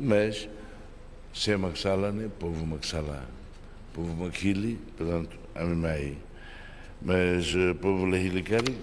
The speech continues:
a mim que ela lá mais. Nebe, o povo também, agradece-te, deves, fiel que até o Parlamento, deputado Cira,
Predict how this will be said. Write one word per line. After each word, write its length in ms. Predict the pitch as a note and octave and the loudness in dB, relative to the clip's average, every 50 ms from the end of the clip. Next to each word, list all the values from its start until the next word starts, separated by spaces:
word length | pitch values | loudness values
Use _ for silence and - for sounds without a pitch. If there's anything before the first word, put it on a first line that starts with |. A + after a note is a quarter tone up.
| - - | -6 -6
a 100 | D2 F2 | -4 -4
mim 140 | E2+ E2+ D2 | -2 -4 -2
que 80 | C#2+ | -2
ela 240 | E2+ E2 E2 D#2+ D#2+ | -2 -2 0 0 0
lá 100 | D#2+ D#2+ | 0 -2
mais. 360 | D#2 D#2+ D#2 D#2 D2 C#2 C#2 C#2+ D2 - - - - - - - - - - - - - - - - | 0 0 0 -2 -2 -2 -4 -6 -8 -10 -12 -14 -14 -14 -14 -14 -14 -14 -14 -14 -16 -16 -14 -2 2
Nebe, 560 | G2+ G#2+ G#2 G#2+ A2 A#2 A#2 B2+ B2 A#2+ - - - - - - - - - - - - - - - - - - - | 4 4 6 8 8 6 6 4 2 0 -4 -6 -8 -10 -12 -12 -14 -14 -16 -16 -16 -16 -16 -16 -16 -16 -16 -12 -4
o 120 | - F2+ E2+ | -2 0 0
povo 320 | D#2 F2 G2 F#2 F2+ F2 | 2 2 2 2 2 4
também, 400 | E2 G#2 G2+ G2+ G#2+ G#2+ A2 G#2 - - - - - - - - - - - - - - - - - - | 4 6 6 8 6 6 4 2 -2 -6 -10 -12 -12 -14 -14 -14 -14 -14 -14 -14 -14 -16 -16 -16 -10 -2
agradece-te, 640 | F2 F#2+ F#2+ F#2+ F#2 F#2 G2 F#2+ F#2 - - F#2 F2+ | 2 4 4 4 4 4 4 4 4 2 0 -2 -2
deves, 600 | E2 D#2 G2 F#2+ F#2 F#2 F#2 F2+ E2+ D#2+ - - - - - - - - - - - - - - - - - - - - - - - - - - - - - - - - - - | -2 0 2 2 4 2 2 0 0 -2 -6 -8 -10 -12 -14 -14 -14 -14 -16 -16 -16 -16 -16 -16 -16 -16 -16 -16 -16 -16 -16 -16 -16 -16 -16 -16 -16 -16 -16 -16 -16 -14 -14 -8
fiel 320 | - - G#2 G2 F#2+ F2+ F2 | -4 2 4 4 4 4 4
que 120 | D#2 F#2 F#2+ | 2 2 2
até 340 | F2 D#2+ F2+ F2+ F2+ F2 D#2 - - - - - - - - - - - - | 4 4 4 4 4 2 0 -4 -8 -12 -14 -14 -14 -16 -16 -16 -16 -12 -12
o 580 | E2 D#2 F2 G2+ G#2+ G#2+ A2 A2+ A2+ A#2 A#2+ - - - - - - - - - - - - - - - - - - | -6 0 4 6 8 8 8 6 6 2 0 -4 -6 -8 -10 -10 -12 -14 -14 -16 -16 -16 -16 -16 -16 -16 -16 -10 0
Parlamento, 880 | - A2 A2+ G#2+ G#2 G#2 G#2 F#2+ G2+ G2 F#2+ F2+ E2 - - C#2 C2+ B1 - - - - - - - | 4 4 4 6 4 4 2 4 4 4 4 2 2 -2 -6 -8 -10 -10 -10 -12 -14 -16 -14 -10 -4
deputado 540 | D#2 F2+ F2 D2+ - - G#2+ G#2 G2+ F#2 F2 | -2 -2 -2 0 2 4 6 6 4 4 0
Cira, 540 | - - - G2 F#2+ F2 E2 D#2 C#2 B1+ | 0 2 4 4 4 4 2 0 -2 -4